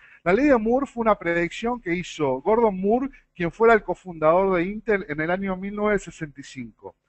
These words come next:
La ley de Moore dice que cada veinticuatro meses se va a duplicar el número de transistores en un circuito integrado. Esto suena re geek, ¿no? Pero el concepto de esto es que hoy por hoy tengamos un celular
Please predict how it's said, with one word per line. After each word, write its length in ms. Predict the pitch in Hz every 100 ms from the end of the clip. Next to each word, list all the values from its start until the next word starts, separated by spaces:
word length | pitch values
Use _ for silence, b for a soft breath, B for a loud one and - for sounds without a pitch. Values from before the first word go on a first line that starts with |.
| _ _ _ _ _
La 120 | 170
ley 120 | 214 277
de 80 |
Moore 280 | 247 269 247
dice 420 | 202 - 120 110 _ _
que 100 | 170
cada 240 | 190 190 202
veinticuatro 600 | 208 208 208 277 247 214
meses 360 | 240 240 233
se 160 | - 175
va 120 | 208
a 40 | 240
duplicar 600 | 240 196 - 151 127 -
el 180 | 175 208
número 280 | 269 240 190
de 60 |
transistores 960 | 165 151 151 160 _ 226 226 220 165 -
en 140 | 143 165
un 140 | 196
circuito 500 | 180 151 - 175 -
integrado. 600 | 151 135 120 104 101 92 _ _ _ _
Esto 180 | 156 180
suena 340 | - 196 185
re 180 | 165 175
geek, 340 | 180 196 _ 117
¿no? 280 | 143 196 -
Pero 320 | 143 139 139 b b 156
el 120 | 147
concepto 600 | 180 190 254 - 214 214
de 80 | 220
esto 460 | - _ 165 175
es 160 | 185 180
que 160 | - 185
hoy 160 | 214
por 180 | 202 202
hoy 120 | 208
tengamos 480 | 196 170 196 214 -
un 100 | 196
celular 680 | - 165 170 208 175 165